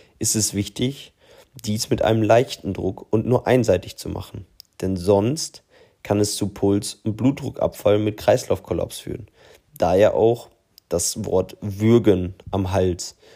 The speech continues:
Gerade wenn man die Haupthalsschlagader zudrückt, kann kein Blut mehr in den Kopf steigen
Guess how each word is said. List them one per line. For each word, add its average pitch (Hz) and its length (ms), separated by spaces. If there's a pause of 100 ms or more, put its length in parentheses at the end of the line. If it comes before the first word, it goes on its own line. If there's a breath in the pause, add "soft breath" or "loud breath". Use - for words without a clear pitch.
(160 soft breath)
Gerade 101 480
wenn 101 100
man 104 380 (180)
die 95 360
Haupthalsschlagader - 1700 (460)
zudrückt, 117 680 (220)
kann 107 460
kein 95 240
Blut 104 240
mehr 107 280
in 101 120
den 101 120
Kopf - 240
steigen 120 580